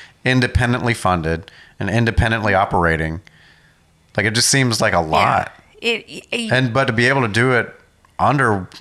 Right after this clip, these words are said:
Speaker 1: like, one entity, it seems like
Speaker 2: Mm-hmm.
Speaker 1: ties everything together. You have one point of contact for
Speaker 2: Mm-hmm.
Speaker 1: all of it. And it, it's
Speaker 2: It is amazing. You can walk in and say, "Okay, this is my, I need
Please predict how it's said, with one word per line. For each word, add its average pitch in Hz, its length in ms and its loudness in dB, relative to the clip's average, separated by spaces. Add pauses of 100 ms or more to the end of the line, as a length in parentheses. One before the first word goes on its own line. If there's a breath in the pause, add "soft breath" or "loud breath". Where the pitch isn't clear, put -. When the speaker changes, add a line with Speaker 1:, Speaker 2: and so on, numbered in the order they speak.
(160)
Speaker 1:
like, 90 160 0
one 95 180 0
entity, 92 420 -2
it 82 140 -6
seems 131 380 0
like 101 240 2
Speaker 2:
Mm-hmm. - 380 -16
Speaker 1:
ties 131 340 0
everything 131 440 0
together. 98 380 2
You 92 200 0
have 92 180 0
one 117 180 0
point 120 220 0
of 110 60 -2
contact 92 600 0
for - 120 -2
Speaker 2:
Mm-hmm. - 120 -2
Speaker 1:
all 104 220 2
of 78 60 -4
it. 78 180 -6 (640 loud breath)
And 92 120 -6
it, 90 80 -6 (520 loud breath)
it's 95 220 -2
Speaker 2:
It 359 80 2
is 508 180 2
amazing. 262 360 0
You 233 100 -2
can 233 160 -2
walk 247 240 2
in 254 120 2
and 240 120 0
say, 208 280 2
"Okay, 214 300 0
this 226 320 -2
is 269 160 -4
my, 220 680 0 (200)
I 240 260 2
need 233 500 -2